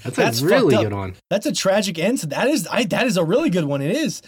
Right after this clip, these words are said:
Speaker 2: because that whole time you're playing that game, you're
Speaker 1: Yeah.
Speaker 2: searching for her and the madness. Oh man,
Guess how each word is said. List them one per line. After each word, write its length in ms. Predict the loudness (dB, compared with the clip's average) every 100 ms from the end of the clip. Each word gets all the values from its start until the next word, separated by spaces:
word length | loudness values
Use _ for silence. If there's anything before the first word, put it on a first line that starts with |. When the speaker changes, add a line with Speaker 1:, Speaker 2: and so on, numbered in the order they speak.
| -14
Speaker 2:
because 280 | -6 -2 0
that 160 | 0 0
whole 220 | 0 -2
time 300 | 0 -2 0
you're 80 | -2
playing 260 | 0 0 0
that 120 | 0
game, 160 | 0
you're 80 | -2
Speaker 1:
Yeah. 40 | -2
Speaker 2:
searching 380 | -4 -2 -4
for 240 | -4 -4 -2
her 260 | -2 -4 -10 -20 -16 -8
and 140 | -4
the 60 | -4
madness. 600 | -4 -4 -4 -4 -8 -10
Oh 280 | -6 -6 -6
man, 440 | -8 -6 -6 -10